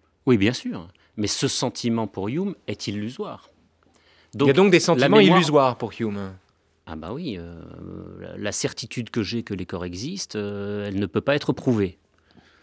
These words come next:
Speaker 1: C'est ce que le, les commentateurs anglais appellent des croyances, euh, naturelles.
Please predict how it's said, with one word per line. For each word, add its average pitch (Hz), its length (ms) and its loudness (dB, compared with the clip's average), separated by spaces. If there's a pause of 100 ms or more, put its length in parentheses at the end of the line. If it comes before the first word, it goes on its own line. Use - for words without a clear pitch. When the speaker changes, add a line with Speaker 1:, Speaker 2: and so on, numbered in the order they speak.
(140)
Speaker 1:
C'est - 220 2
ce - 100 -2
que 120 100 2
le, 104 540 0
les 98 120 -6
commentateurs 98 480 -6
anglais 104 240 -4
appellent 113 280 -2
des 101 120 -4
croyances, 101 800 -6
euh, 92 280 -10
naturelles. 98 640 -2